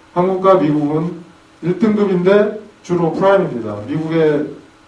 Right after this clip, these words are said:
이 점 사 프로 정도가 출연하고 있고, 근데 양적인 측면에서는 우리나라와 차이가 있겠죠. 초이스, 그래서 주로 초이스가 우리나라에 들어오는 거고, 이 초이스 등급이 우리의 이, 삼 등급과 경쟁을 하는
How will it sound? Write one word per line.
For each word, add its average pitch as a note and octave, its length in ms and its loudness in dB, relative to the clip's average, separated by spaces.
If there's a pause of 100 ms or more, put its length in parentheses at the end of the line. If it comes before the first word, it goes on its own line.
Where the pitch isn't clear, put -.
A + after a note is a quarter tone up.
이 E3 200 -6
점 F#3 200 2
사 G3 120 0
프로 G3 180 -2
정도가 D3+ 680 -2
출연하고 C#3+ 420 -4
있고, G2+ 480 -10
근데 D3 460 -2
양적인 F3 420 2
측면에서는 D3+ 560 -4 (260)
우리나라와 B2+ 460 -2
차이가 D3 260 -6
있겠죠. A2 600 -8 (1040)
초이스, F3 580 -2
그래서 D#3 360 0
주로 F#3+ 320 2
초이스가 F3+ 920 2
우리나라에 C3 440 -2
들어오는 A#2 420 0
거고, G2+ 540 -8 (340)
이 D3 140 -2
초이스 F#3 340 0
등급이 D3 760 0
우리의 B2+ 580 2
이, D#3 240 -4
삼 D#3+ 220 -6
등급과 D3 560 -4
경쟁을 C#3+ 480 -6
하는 A2 280 -4